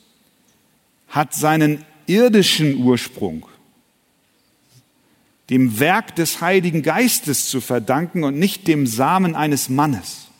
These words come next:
Der Engel sagt, „Denn was in ihr gezeugt ist, das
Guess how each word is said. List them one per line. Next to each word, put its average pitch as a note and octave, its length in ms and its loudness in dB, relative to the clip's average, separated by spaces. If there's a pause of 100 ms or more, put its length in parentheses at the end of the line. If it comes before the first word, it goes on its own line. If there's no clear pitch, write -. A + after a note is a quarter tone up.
(3250)
Der - 80 -10
Engel F3+ 220 2
sagt, F3+ 520 -2
„Denn E3 280 0 (200)
was D#3 520 0 (100)
in G#3 300 4
ihr G#3 220 4
gezeugt - 840 -2
ist, - 420 -6 (280)
das F#3+ 340 -2